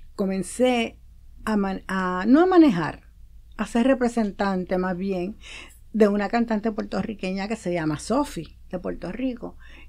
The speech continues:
Y ahí comencé a viajar con ella por toda América Latina y al-, muchos estados de Estados Unidos. ¿Y qué pasa? Ahí fui conociendo. Yo en realidad era maestra, pues entonces yo era maestra de escuela,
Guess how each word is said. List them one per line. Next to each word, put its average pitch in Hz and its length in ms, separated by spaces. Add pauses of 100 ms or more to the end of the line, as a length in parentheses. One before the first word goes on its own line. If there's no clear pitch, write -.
Y 240 80
ahí 208 160
comencé 269 680
a 196 140
viajar 175 600
con 196 200
ella 190 360
por 156 160
toda 170 200
América 196 380
Latina 190 720
y 180 240
al-, 165 260
muchos 196 380
estados 180 540 (460)
de 190 80
Estados 180 400
Unidos. 202 460 (640)
¿Y 226 120
qué 247 100
pasa? 214 300
Ahí 208 120
fui 277 340
conociendo. 202 960 (160)
Yo 226 160
en 220 100
realidad 247 440
era 233 140
maestra, 208 520
pues 196 180
entonces 214 520
yo 185 80
era 196 140
maestra 202 240
de 202 80
escuela, 196 560